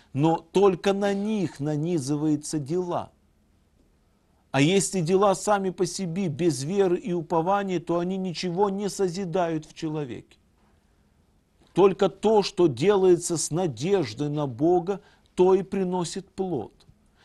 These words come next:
Если это делается без упования и без веры,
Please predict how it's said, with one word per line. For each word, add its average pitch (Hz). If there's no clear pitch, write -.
Если 180
это 196
делается 175
без 151
упования 160
и -
без 127
веры, 175